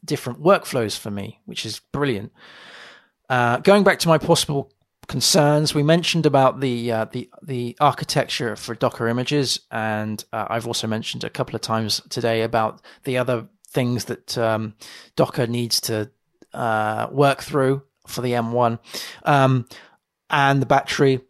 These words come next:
There's also a concern I've got around Rosetta two. I've never used it. I've heard of people having to do various different tweaks and changes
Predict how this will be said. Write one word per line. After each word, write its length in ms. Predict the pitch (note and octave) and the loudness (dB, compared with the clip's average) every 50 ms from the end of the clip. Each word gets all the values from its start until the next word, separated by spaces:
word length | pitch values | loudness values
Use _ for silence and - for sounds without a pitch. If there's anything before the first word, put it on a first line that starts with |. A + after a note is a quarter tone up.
| _ - - - | _ -20 -6 0
There's 180 | - D#3+ C#3+ D3+ | 2 4 6 8
also 520 | F#3+ G3+ D3+ - - F#3 E3+ D#3 D3+ D3+ | 8 8 8 8 8 8 10 10 10 8
a 80 | - - | 8 4
concern 440 | - D3 C#3 B2+ - - D#3+ D3 C#3 | 0 0 0 2 4 4 4 4 4
I've 140 | C3+ A#2 - | 2 2 2
got 220 | C#3 C3+ C#3 - - | 4 2 2 2 0
around 440 | A#2+ B2+ B2+ C3 B2+ B2+ B2 B2+ | -2 0 2 2 2 2 2 2
Rosetta 360 | B2 A#2+ A2 C3+ B2+ - - A#2 | 0 0 2 0 0 0 -2 -4
two. 300 | - - C#3 C3 C3 - | -2 0 2 2 2 2
I've 200 | - C3 C3+ C3 | 0 0 0 0
never 260 | D3+ F3 G3 G3+ F3+ E3+ | 2 2 4 4 4 4
used 420 | D3+ D3+ E3 E3 D3 - - - | 4 4 6 4 4 4 2 -6
it. 180 | G2+ - - _ _ _ - | -10 -10 -12 _ _ _ -4
I've 340 | B2+ B2+ C3 B2+ C3+ C3 - | -2 0 2 2 2 0 0
heard 320 | - E3 F#3+ G#3 G#3 F#3+ | 4 6 8 8 8 6
of 100 | F3 - | 4 2
people 400 | - F3 F#3+ F#3 - E3 E3 C#3+ | 2 2 2 4 6 6 6 6
having 340 | C3+ D3+ D3 D3 C#3+ C#3+ C3+ | 6 4 4 2 2 0 -2
to 520 | - - C#3 C3+ B2+ B2 B2 B2 A#2+ A#2 - - - - - _ _ - | -2 0 2 4 4 4 4 2 2 0 -4 -12 -20 -20 -20 _ _ 0
do 400 | - F#3+ F#3+ F#3+ F#3 F3 D#3+ D#3 | 4 6 8 8 8 8 6 6
various 500 | D3+ B2 D#3+ E3 E3+ E3+ D#3+ D3 - - | 4 4 6 6 8 6 6 4 2 0
different 320 | - D3 - - C3 - - | -2 -2 -2 -2 -6 -4 -4
tweaks 340 | - - C#3 C#3 - - | -2 -2 -2 -2 -2 -4
and 100 | - B2 | -4 -4
changes 560 | - - B2+ C3 C3 B2 A2+ B2+ B2 A#2+ - | -6 -4 -4 -4 -4 -2 -2 0 0 -2 -2